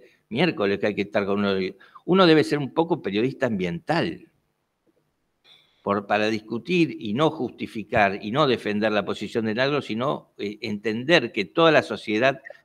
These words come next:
es cada vez más condicionante de las prácticas y los modos de producir y que deben ser corregidos y ayornados, pero también para saber que las sociedades son bastante irresponsables, irresponsables a la hora de consumir y que el treinta por ciento de la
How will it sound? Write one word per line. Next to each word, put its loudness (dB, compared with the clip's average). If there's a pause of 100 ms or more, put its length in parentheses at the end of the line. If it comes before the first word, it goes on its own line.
(180)
es 0 (100)
cada 6
vez 4
más 0
condicionante -2
de 2
las -2
prácticas -4
y -6
los -4
modos 0
de -2
producir -2
y -12
que -4
deben -2
ser -6
corregidos 0
y -6
ayornados, -2 (420)
pero 4
también 4
para 4
saber 4 (1040)
que -2
las -2
sociedades 0
son 0
bastante 0
irresponsables, -2
irresponsables -4
a -2
la 0
hora 0
de -2
consumir -6 (300)
y -12
que -6
el -2
treinta 0
por -4
ciento -4
de 2
la -4